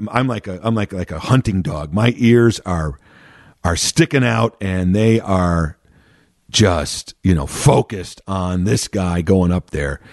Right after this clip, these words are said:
to tell his year that he was born. And he was born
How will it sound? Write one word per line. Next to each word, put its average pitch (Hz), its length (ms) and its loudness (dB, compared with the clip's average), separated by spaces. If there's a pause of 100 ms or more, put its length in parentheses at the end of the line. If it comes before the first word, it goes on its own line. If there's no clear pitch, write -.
(400)
to 98 120 0
tell 95 320 0
his 82 260 0
year 80 400 2
that 76 140 0
he 80 100 4
was 73 140 2
born. 69 380 -2 (800)
And 101 320 2
he 131 320 4
was 196 260 4
born 107 500 2